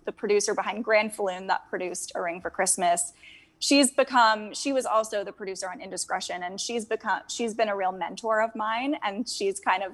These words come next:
always at the other end of the phone when I <laughs> need advice or help. So I sent her the script, and she called me, and she was like, "You know, this is great what you wanna do, and I see what you're trying to do, but I think you should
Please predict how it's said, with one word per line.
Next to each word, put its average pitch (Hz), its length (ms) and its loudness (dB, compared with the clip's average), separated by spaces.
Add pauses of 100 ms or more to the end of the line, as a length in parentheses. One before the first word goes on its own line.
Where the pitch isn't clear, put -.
always 202 360 4
at 202 140 2
the 214 80 4
other 202 200 4
end 202 160 4
of 190 60 0
the 233 80 0
phone 214 320 4
when 233 120 0
I 262 240 6
<laughs> - 40 2
need 480 120 8
advice 277 600 2
or 240 180 -6 (360)
help. 208 460 -6
So 208 200 -6
I 208 100 -6
sent 247 340 -6
her 226 60 -14
the 202 100 -12
script, 392 360 -6
and 247 240 -6 (460)
she 240 140 -10
called 370 320 4
me, 339 120 4
and 285 120 2
she 285 120 -4
was 285 100 -2
like, 285 220 2
"You 285 100 2
know, 285 320 2 (680)
this 330 200 0
is 311 140 -2
great 311 340 4
what 247 140 4
you 247 100 -2
wanna 220 200 2
do, 262 200 0
and 220 80 0
I 202 60 -4
see 254 200 -4
what 233 100 2
you're 214 100 -4
trying 196 240 -2
to 202 80 -8
do, 233 180 -2
but 220 180 2
I 226 100 2
think 269 360 -2
you 240 100 -6
should 226 200 -8